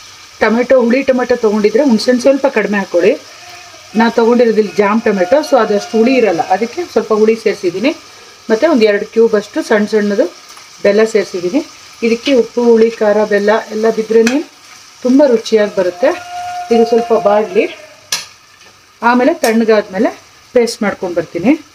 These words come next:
ನೋಡಿ, ಇವಾಗ ಕೂಲಾಗಿದೆ, ಮಿಕ್ಸಿಗೆ ಹಾಕೋಣ. ಸ್ವಲ್ಪ ಈ ಥರ ಸಾಸಿವೆ ರಸ ಹಂಗೆ ಉಳಿಸ್ಕೊಳ್ಳಿ, so that ಮತ್ತೆ ಇದರಲ್ಲಿ ಹಾಕಿ ಒಂದು ರೌಂಡು fry ಮಾಡಬೇಕು.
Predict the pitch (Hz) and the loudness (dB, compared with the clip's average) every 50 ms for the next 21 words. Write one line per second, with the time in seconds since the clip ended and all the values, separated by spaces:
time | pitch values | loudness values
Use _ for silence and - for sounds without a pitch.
0 | _ _ _ _ _ _ - - - - - _ _ _ _ _ - 226 196 185 | _ _ _ _ _ _ -20 -20 -20 -20 -20 _ _ _ _ _ -16 -14 -8 -4
1 | 202 240 269 226 180 180 180 262 277 - - 226 226 220 214 208 196 180 180 170 | -2 0 0 2 2 2 0 0 -4 -4 -2 -2 0 2 2 0 0 0 0 0
2 | 185 226 320 359 - - _ _ _ _ _ _ _ _ _ - - 214 202 - | 2 0 0 -2 -6 -18 _ _ _ _ _ _ _ _ _ -8 -8 -8 -6 -4
3 | - 226 214 202 190 190 - 185 165 170 208 277 302 - - - - _ _ _ | -2 -2 0 0 -2 -2 -2 -2 0 0 2 0 0 -2 -6 -20 -20 _ _ _
4 | _ _ _ _ - - 240 247 240 247 262 240 - - 226 220 220 208 - 220 | _ _ _ _ 0 0 0 2 2 0 0 0 0 -2 -2 -2 -4 -4 -2 -2
5 | 202 214 214 - 233 226 208 202 208 - 220 202 196 196 220 214 208 202 202 202 | -2 -2 -2 0 0 0 0 0 -2 -2 -2 -2 -2 -2 -2 0 0 0 -2 -4
6 | - - 220 190 175 170 - _ _ _ _ _ _ _ - - - - - - | -4 -2 -2 -2 -2 -4 -8 _ _ _ _ _ _ _ -10 -10 -10 -10 -10 -4
7 | - 226 226 226 247 240 - - 247 240 220 214 202 - - 262 254 247 208 226 | 0 0 2 2 2 0 0 0 0 0 0 -2 -4 -2 0 0 0 2 0 0
8 | 220 220 220 214 220 208 214 208 208 - 302 359 - - - - - - _ _ | 0 0 2 0 0 0 -2 -2 -4 -4 -6 -6 -6 -8 -12 -14 -16 -20 _ _
9 | _ - - - - _ _ _ - 220 220 214 202 202 202 208 208 202 247 330 | _ -20 -20 -20 -20 _ _ _ -8 -4 -2 0 2 2 2 2 2 2 2 0
10 | 359 - _ _ _ _ _ _ _ _ _ - - - 226 220 220 220 208 202 | -2 -6 _ _ _ _ _ _ _ _ _ -12 -6 -2 0 2 2 2 2 0
11 | 185 180 175 180 180 - - 202 - - | -4 -4 -4 -6 -6 -6 -10 -10 -10 -12